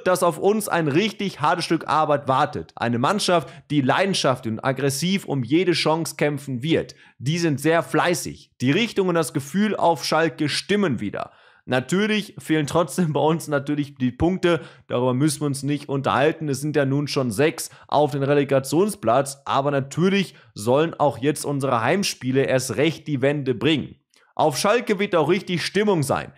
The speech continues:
Sie werden ihre Mannschaft nach vorn peitschen. Die Fans haben das Gefühl, da steht eine Mannschaft auf dem Platz, die alles probiert. Die werden uns alles abverlangen, wenn wir nicht auf dem Punkt da sind. Dann werden wir ein Problem kriegen. Weiß auf jeden Fall Marco Rose schon mal, was heute passieren kann.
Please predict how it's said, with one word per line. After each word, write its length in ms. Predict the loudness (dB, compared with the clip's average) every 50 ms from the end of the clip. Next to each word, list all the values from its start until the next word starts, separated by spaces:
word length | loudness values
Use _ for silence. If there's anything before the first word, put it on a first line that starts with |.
| _ _
Sie 200 | -8 -6 -4 0
werden 220 | 2 2 2 2
ihre 180 | 2 2 2 2
Mannschaft 320 | 2 2 0 0 0 0
nach 100 | 0 -2
vorn 360 | -2 0 2 2 2 2 0 0
peitschen. 520 | 0 0 0 0 -2 -6 -10 -12 -14 -20 _ _ _ _ -6
Die 80 | -6
Fans 380 | -2 0 0 0 0 0 0 2
haben 200 | 2 2 2 2
das 240 | 0 0 0 0 -2
Gefühl, 440 | -4 -6 -2 -2 0 2 2 2 0
da 180 | 0 -2 -2 -2
steht 200 | -2 -2 -2 -2
eine 120 | 0 0
Mannschaft 320 | 2 0 0 0 0 0
auf 100 | 0 0 -2
dem 120 | -4 -4
Platz, 360 | 0 2 2 2 0 -2 -6
die 120 | -8 -6 -2
alles 360 | 0 0 2 2 0 -2 -2
probiert. 560 | -4 -4 -4 -2 0 0 0 0 0 -4 -10 _ _ _ _ _ _ -4
Die 80 | 0
werden 140 | 2 2 2
uns 200 | 0 -2 -2 0
alles 340 | 0 2 2 0 -2 -2 -2
abverlangen, 640 | -2 -2 0 0 0 0 2 2 2 0 0 0
wenn 100 | 0 0
wir 80 | 0 2
nicht 300 | 2 0 0 0 -2 -2
auf 160 | -2 -2 0
dem 220 | -2 -4 -4 -2
Punkt 280 | 0 0 0 0 0 0
da 200 | 0 2 2 2
sind. 300 | 0 -2 -6 -10 -12 -18 _ _ _ 0
Dann 340 | 0 2 0 0 0 0
werden 240 | 2 2 2 2 2
wir 160 | 0 0 0
ein 220 | 0 0 0 -2 -2
Problem 440 | -4 -4 -2 2 2 2 4 2 0
kriegen. 380 | -2 -4 -4 -6 -6 -8 -14 -18 -20 -20 -20 _ _
Weiß 320 | -2 0 2 2 0 0 -2
auf 140 | -4 -4
jeden 100 | -4 -4
Fall 80 | -2 0
Marco 320 | 2 2 0 0 0 -2
Rose 340 | -2 0 0 0 0 0 -2
schon 180 | -2 -2 -2 0
mal, 220 | 0 0 0 0
was 240 | 0 0 -2 -2 0
heute 260 | 0 0 0 0 -4
passieren 520 | -6 -4 -4 -4 -4 -4 -4 -4 -4 -4 -2
kann. 320 | 0 2 2 2 0 -2